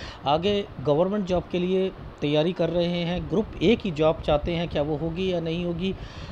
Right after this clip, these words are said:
और life में अगर कोई business करना चाहूँ तो क्या है, शोहरत कहाँ पर मिलेगी,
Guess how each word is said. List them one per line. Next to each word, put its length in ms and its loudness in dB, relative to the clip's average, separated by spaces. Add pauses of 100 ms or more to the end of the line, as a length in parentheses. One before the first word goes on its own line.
(200)
और 680 6
life 360 4
में 380 4 (560)
अगर 180 2
कोई 160 2
business 320 -2
करना 260 0
चाहूँ 320 0
तो 140 -4
क्या 180 2
है, 200 4
शोहरत 520 2
कहाँ 240 0
पर 140 6
मिलेगी, 580 0